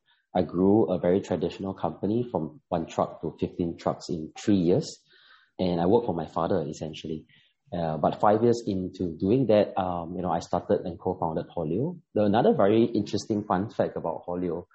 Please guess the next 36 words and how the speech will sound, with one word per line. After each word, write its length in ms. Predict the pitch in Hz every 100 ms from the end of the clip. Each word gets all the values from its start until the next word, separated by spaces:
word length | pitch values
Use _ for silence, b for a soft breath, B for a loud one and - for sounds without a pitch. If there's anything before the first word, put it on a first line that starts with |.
| B B -
is 140 | 101
that 140 | 92 98
it's 120 | 95
actually 260 | 98 - 117
not 180 | - 85
founded 260 | 85 90
by 100 | 80 -
myself. 460 | 76 - 110 - -
It's 140 | -
actually 280 | 87 - 95
co-founded 640 | - 85 85 80 87 -
by 140 | 82
my 300 | 78 78 76 92 _
original 400 | 107 107 139 156
founder 340 | 113 92 92 92
is 160 | 87 -
my 100 | 76
partner, 420 | - - 80 117 - _ _ _
who 140 | 98 98
actually 440 | 101 110 113 95
is 240 | 90 - -
Sebastian, 560 | 80 80 - 110 156
and 160 | 92 92
he's 220 | 95 85
the, 360 | 85 78 76 98 -
the, 160 | 78 76
the 60 |
chief 320 | 90 - 120 -
product 380 | 101 90 92 -
officer 440 | 87 82 - 123 - b b b b
of 240 | 98 82 -
Holio. 400 | 87 82 120 - - _
Holio, 540 | - 123 135 156 185 -
essentially, 580 | 107 104 98 - 110 107
it's, 260 | 90 - -
uh, 260 | 87 82